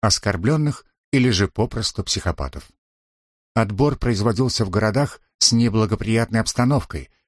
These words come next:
в воюющих странах и даже в психиатрических клиниках. Однако опыт был необходим, чтобы определить тех, кто не станет колебаться,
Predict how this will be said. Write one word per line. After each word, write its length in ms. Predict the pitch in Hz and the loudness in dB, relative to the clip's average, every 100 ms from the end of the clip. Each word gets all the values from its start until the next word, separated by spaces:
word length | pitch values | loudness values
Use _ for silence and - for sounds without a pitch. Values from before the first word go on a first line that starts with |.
| - | 0
в 60 | |
воюющих 540 | 107 120 117 101 107 - | 2 4 2 2 0 -4
странах 480 | - 147 151 135 | -4 0 0 -2
и 100 | - | -2
даже 300 | 113 156 127 | 0 0 0
в 60 | 139 | -4
психиатрических 920 | - 135 117 110 - 113 120 - 98 | -2 -2 0 -2 -2 -4 -2 -2 -4
клиниках. 560 | - 76 73 - _ _ _ _ _ _ _ - | -2 -4 -4 -12 _ _ _ _ _ _ _ -2
Однако 460 | 107 101 104 104 - | 0 0 0 -4 0
опыт 280 | 107 104 90 | 0 0 0
был 180 | 98 | 0
необходим, 600 | 95 95 - 92 104 117 - _ _ | 2 0 0 -2 0 -2 -4 _ _
чтобы 280 | - 113 107 | -2 2 0
определить 640 | - 110 147 117 139 117 | 0 0 0 0 0 0
тех, 300 | - - 143 | 0 0 0
кто 180 | - - | -2 0
не 120 | 117 | 0
станет 400 | 110 - 120 120 | 0 0 0 0
колебаться, 640 | - 123 127 131 - - | 0 -2 0 -2 -2 -8